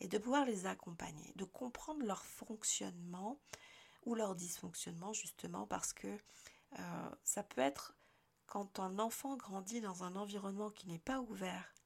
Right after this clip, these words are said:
à ces différentes, euh, notions, euh, ça peut être un enfant qui souffre, ça peut être un enfant qui n'est pas compris,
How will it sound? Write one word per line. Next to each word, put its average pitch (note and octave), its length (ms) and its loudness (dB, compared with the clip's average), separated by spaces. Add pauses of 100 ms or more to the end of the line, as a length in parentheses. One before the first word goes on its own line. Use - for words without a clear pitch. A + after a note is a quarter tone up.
(100)
à - 60 -4
ces - 160 -6
différentes, E3+ 680 -8
euh, E3 160 -6
notions, G3+ 560 -2 (520)
euh, F3 240 -2
ça F#3 160 4
peut C4+ 120 2
être C#4 200 0
un G#3+ 80 -4
enfant G3 260 -4
qui - 180 -8
souffre, - 560 -6 (300)
ça - 140 -2
peut B3 100 4
être C4 220 4
un G3+ 100 0
enfant G3+ 240 0
qui G#3 140 -10
n'est G3 80 -6
pas F#3+ 160 -4
compris, - 520 -12